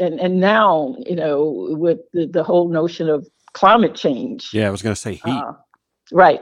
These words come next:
Speaker 1: the heat island effect and those impacts. And, and, you know, poor communities,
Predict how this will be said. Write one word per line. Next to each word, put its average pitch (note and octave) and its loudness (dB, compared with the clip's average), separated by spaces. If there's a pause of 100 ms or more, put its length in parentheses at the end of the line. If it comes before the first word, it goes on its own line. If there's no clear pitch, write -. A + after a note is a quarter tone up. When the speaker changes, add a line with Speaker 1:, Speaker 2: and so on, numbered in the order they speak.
Speaker 1:
the D#3+ 2
heat G#3 2
island E3 6
effect C#3 -2
and D#3 -4
those G3 4
impacts. D3 -4 (580)
And, G#3 4
and, G#3+ 2
you A3 4
know, A3 6
poor C4 6
communities, A#3 2